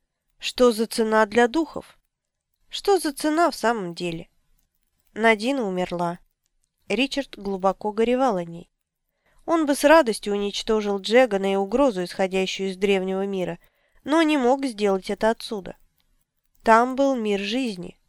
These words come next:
а здесь мир смерти. Но он хотя бы коснулся ядра магии храма. Больше не существовало входа сюда через зал предателя. Джегану уже не повторить этот подвиг.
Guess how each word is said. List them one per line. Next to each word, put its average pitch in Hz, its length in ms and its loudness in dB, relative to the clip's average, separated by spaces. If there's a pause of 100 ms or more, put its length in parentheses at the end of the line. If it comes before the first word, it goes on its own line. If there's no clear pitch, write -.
(200)
а 202 200 -2
здесь 190 540 -6 (120)
мир 190 320 -4
смерти. - 580 -6 (840)
Но 330 180 2
он 339 100 4
хотя 302 320 6
бы 262 120 4
коснулся 233 580 0
ядра 202 420 2
магии 208 400 -2
храма. 233 480 -2 (720)
Больше 240 400 4
не 233 160 -2
существовало 240 840 2
входа 202 340 -4
сюда 190 320 0
через 185 320 -4
зал 185 180 2
предателя. 185 680 -6 (720)
Джегану 302 640 2
уже 240 260 0
не 233 140 -4
повторить 226 600 -4
этот - 300 -10
подвиг. 165 540 -10